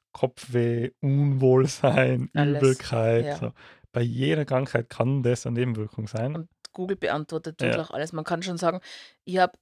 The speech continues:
Speaker 2: erst Kopfweh gehabt, dann war mir schlecht und am späten Abend das“, und Google kombiniert und findet da irgendein schwerwiegendes
Speaker 1: <laughs>
Speaker 2: Problem. Es ist
Speaker 1: Also eine
Speaker 2: wirklich
Speaker 1: Krankheit, was nur einer
Speaker 2: problematisch.
Speaker 1: von fünf Millionen Menschen hat
Speaker 2: Genau,
Speaker 1: und,
Speaker 2: und du bist
Speaker 1: ja,
Speaker 2: dabei.
Speaker 1: genau.
Speaker 2: Ja.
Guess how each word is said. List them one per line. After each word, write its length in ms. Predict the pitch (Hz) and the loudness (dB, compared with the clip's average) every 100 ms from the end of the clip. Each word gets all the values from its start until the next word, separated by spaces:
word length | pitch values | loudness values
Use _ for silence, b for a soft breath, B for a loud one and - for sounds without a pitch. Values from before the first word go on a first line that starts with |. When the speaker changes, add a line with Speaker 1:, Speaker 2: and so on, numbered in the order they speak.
| - | 0
Speaker 2:
erst 220 | 165 - | 0 2
Kopfweh 340 | - 196 202 | -4 -4 -4
gehabt, 280 | 196 185 - | -4 -4 -2
dann 120 | 165 | -2
war 80 | 160 | -2
mir 120 | 165 | -4
schlecht 460 | 165 165 170 - - | -6 -6 -6 -8 -10
und 160 | 170 170 | -8 -8
am 80 | |
späten 340 | 170 165 160 180 | -6 -6 -4 -4
Abend 300 | 139 175 175 | -4 -4 -4
das“, 280 | 156 156 - | -4 -4 -8
und 160 | 160 160 - - | -14 -16 -18 -10
Google 240 | 185 180 | -8 -8
kombiniert 580 | 175 175 170 160 160 160 | -8 -8 -8 -6 -6 -8
und 140 | 160 - | -12 -12
findet 300 | 165 160 - | -10 -10 -8
da 120 | - | -8
irgendein 500 | - 160 160 151 151 _ _ | -8 -8 -8 -8 -10 _ _
schwerwiegendes 840 | - - 151 156 156 147 143 147 - | -20 -4 -2 -2 -4 -4 -4 -4 -4
Speaker 1:
<laughs> 0 | |
Speaker 2:
Problem. 460 | 147 - 147 147 - B B B B | -6 -6 -6 -8 -12 B B B B
Es 80 | 170 | -10
ist 120 | 175 | -6
Speaker 1:
Also 200 | 160 127 | -2 -2
eine 60 | 113 | 0
Speaker 2:
wirklich 60 | |
Speaker 1:
Krankheit, 420 | - 117 - 123 | 0 0 4 4
was 200 | 113 117 | 4 2
nur 120 | 120 117 | 2 2
einer 360 | 120 117 120 | 4 4 2
Speaker 2:
problematisch. 60 | 110 | 0
Speaker 1:
von 160 | 113 110 | -2 -2
fünf 220 | 120 117 | -8 -6
Millionen 380 | 120 117 120 113 | -2 -2 0 -2
Menschen 320 | 110 - 113 | -4 -4 -4
hat 120 | 104 | -2
Speaker 2:
Genau, 340 | 175 160 147 147 | -2 -2 -2 -2
Speaker 1:
und, 80 | |
Speaker 2:
und 140 | 151 156 | -4 -6
du 60 | |
bist 180 | 165 156 | -4 -4
Speaker 1:
ja, 60 | 151 | -2
Speaker 2:
dabei. 320 | 143 139 139 _ | -2 -2 -4 _
Speaker 1:
genau. 340 | 123 110 107 160 | -6 -4 -4 -4
Speaker 2:
Ja. 280 | 151 160 | -6 -8